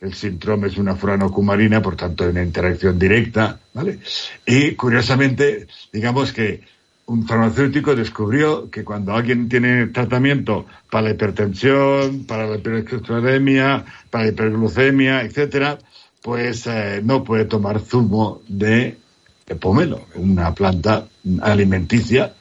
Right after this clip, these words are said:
curiosamente. Eh, fijaros la importancia de la alimentación, no solo el aspecto positivo, que evidentemente ya, ya lo ha explicado Manuel Rodrigo Figuera, eso es importante, sino el ir con cuidado, porque las plantas, evidentemente, una vez más,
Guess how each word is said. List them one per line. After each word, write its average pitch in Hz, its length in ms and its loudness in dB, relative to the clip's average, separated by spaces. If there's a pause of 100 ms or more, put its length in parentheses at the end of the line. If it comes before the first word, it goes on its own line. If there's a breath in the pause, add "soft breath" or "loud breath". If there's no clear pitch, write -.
(280 soft breath)
curiosamente. 92 840 -2
Eh, 71 40 -6 (280)
fijaros 104 440 2 (160 loud breath)
la 113 120 2
importancia 117 600 2
de 127 80 2
la 120 100 0
alimentación, 113 640 -2 (240 loud breath)
no 131 180 -2
solo 135 240 2
el 123 60 0
aspecto 113 400 -6
positivo, 117 800 -4 (400 soft breath)
que - 160 -6
evidentemente 92 720 0
ya, 87 320 0
ya 90 160 2
lo 90 60 0
ha 87 40 0
explicado 92 360 0
Manuel 92 260 2
Rodrigo 101 260 4
Figuera, 104 320 2
eso 85 180 -2
es 82 120 -10
importante, 113 600 0 (260 loud breath)
sino 123 500 2 (180)
el 123 200 0
ir 135 80 2
con 131 220 -4
cuidado, 120 420 0 (240 soft breath)
porque 98 300 -8
las 90 140 -6
plantas, 107 480 -2
evidentemente, 92 680 0
una 101 160 4
vez 92 160 2
más, 104 300 0